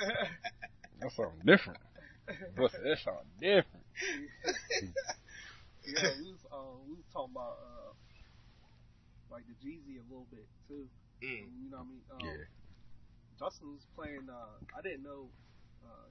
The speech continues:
Speaker 2: he had a tape also with Snoop Dogg, D J Drama.
Speaker 3: Oh, yeah, I seen, um,
Speaker 1: Mm,
Speaker 3: I,
Speaker 1: I didn't
Speaker 3: I
Speaker 1: see
Speaker 3: looked
Speaker 1: that.
Speaker 3: at Drama shit, he had some shit on
Speaker 2: Mm-hmm.
Speaker 3: there.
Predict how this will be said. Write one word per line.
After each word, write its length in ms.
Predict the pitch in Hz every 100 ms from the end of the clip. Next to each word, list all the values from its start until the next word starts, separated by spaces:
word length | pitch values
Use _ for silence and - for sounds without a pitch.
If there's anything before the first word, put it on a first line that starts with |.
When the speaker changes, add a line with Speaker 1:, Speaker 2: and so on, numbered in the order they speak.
| - -
Speaker 2:
he 80 |
had 160 | 143 127
a 80 | 123 120
tape 160 | 160 139 - - -
also 320 | - 160 - 160
with 160 | - - - -
Snoop 320 | - - 202
Dogg, 240 | - 123 113 - 110
D 160 | 123 131
J 160 | 139
Drama. 320 | 123 165 147 127 - - - - - 110
Speaker 3:
Oh, 80 | 104
yeah, 160 | 120
I 80 | 131
seen, 240 | 139 170 131
um, 240 | 110 127
Speaker 1:
Mm, 80 | - -
Speaker 3:
I, 80 | -
Speaker 1:
I 80 | -
didn't 240 | 113 143
Speaker 3:
I 40 | 135
Speaker 1:
see 80 | 147
Speaker 3:
looked 80 | 151
Speaker 1:
that. 160 | 123
Speaker 3:
at 80 | 110
Drama 320 | 117 131 131
shit, 240 | 107 185 156 123
he 80 |
had 80 | 104
some 160 | 98 95
shit 240 | 117 87
on 80 | 95
Speaker 2:
Mm-hmm. 160 | 143 151
Speaker 3:
there. 220 | 160